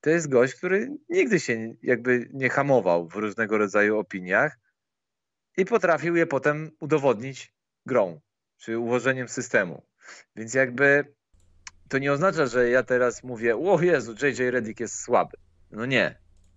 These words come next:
nie jest i nigdy nie będzie. Ale może właśnie p-, jakieś przerzucenie minut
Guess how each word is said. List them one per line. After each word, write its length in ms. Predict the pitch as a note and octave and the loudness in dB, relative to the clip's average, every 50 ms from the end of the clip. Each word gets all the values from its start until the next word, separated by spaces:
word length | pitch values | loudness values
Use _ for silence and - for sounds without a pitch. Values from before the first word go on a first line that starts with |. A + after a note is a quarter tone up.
| _ _ _ - | _ _ _ -10
nie 240 | G#2 A#2+ B2+ A2 F#2+ | -4 0 0 0 2
jest 260 | F2 D#2+ D#2 - - | 0 -2 -6 -10 -12
i 40 | G2 | -12
nigdy 240 | G#2 G#2 G2+ A2 A#2 | -12 -10 -6 -4 -2
nie 120 | B2 B2+ | 0 2
będzie. 360 | C3 C3 G#2 F#2 E2 C#2+ C#2 - - - - _ _ _ _ - - _ _ _ - | 2 2 0 0 -6 -14 -20 -20 -20 -20 -20 _ _ _ _ -20 -20 _ _ _ -6
Ale 480 | - F2+ A2+ A#2 G#2+ G2+ A2 C3+ D#3 - - - - _ _ - - | -2 2 2 4 4 4 4 2 0 -4 -12 -20 -20 _ _ -14 -8
może 300 | G2 A2 B2 A#2+ B2+ G#2+ | -6 -6 -4 -2 -2 0
właśnie 360 | A#2 A#2 A2 - - G#2+ F#2 | 0 0 0 -2 -6 -10 -10
p-, 100 | - - _ - | -10 -14 _ -10
jakieś 280 | G2 G2+ - - G2 - | -8 -8 -8 -10 -14 -6
przerzucenie 560 | - - A#2 G#2+ A2 - - A2+ A2 G#2+ G#2+ | -2 0 0 0 0 -2 -4 -4 -4 -4 -6
minut 320 | A2+ G#2+ G2 F2 D#2+ C#2+ | -6 -6 -6 -8 -8 -12